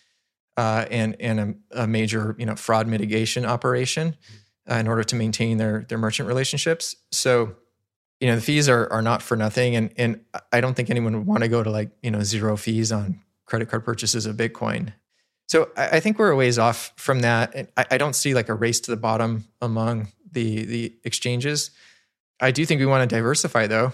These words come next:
And, and I think, you know, you'll see that's how, how the other kind of major banks and,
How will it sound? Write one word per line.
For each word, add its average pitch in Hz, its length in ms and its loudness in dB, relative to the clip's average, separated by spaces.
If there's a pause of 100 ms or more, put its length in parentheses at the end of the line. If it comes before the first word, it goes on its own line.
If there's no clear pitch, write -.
(100)
And, 127 180 -4
and 123 160 0
I 117 60 0
think, 120 300 -6 (240)
you 117 100 -4
know, 110 140 -4 (500)
you'll 120 80 -4
see 120 140 0
that's 107 200 -4
how, 110 280 0 (140)
how 113 160 0
the 110 120 0
other 110 180 0
kind 117 140 -2
of 107 140 -4 (280)
major 113 380 0
banks 113 540 -2
and, 104 240 -4